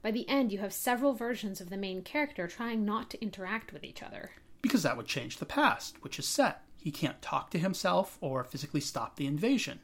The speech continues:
Speaker 2: We know he can't because he already didn't. When he tries, reality intervenes. As a result of this, it actually does something interesting. It doesn't cheat. The movie's opening sequence, if you know what to look for, you can see the alternate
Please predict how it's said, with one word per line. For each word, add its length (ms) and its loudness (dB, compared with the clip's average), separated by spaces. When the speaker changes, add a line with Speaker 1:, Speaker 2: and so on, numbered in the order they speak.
Speaker 2:
We 100 4
know 160 2
he 140 0
can't 400 -8
because 340 -4
he 220 -4
already 380 -2
didn't. 360 2
When 120 2
he 100 4
tries, 460 0
reality 420 0
intervenes. 880 4
As 160 2
a 60 -2
result 360 0
of 120 -8
this, 280 -2
it 100 2
actually 340 2
does 220 0
something 460 -4
interesting. 520 4
It 100 -8
doesn't 320 2
cheat. 380 6
The 60 4
movie's 380 10
opening 340 4
sequence, 720 -4
if 160 -6
you 60 4
know 100 6
what 160 6
to 60 2
look 200 6
for, 360 -2
you 80 2
can 140 8
see 260 6
the 240 4
alternate 480 2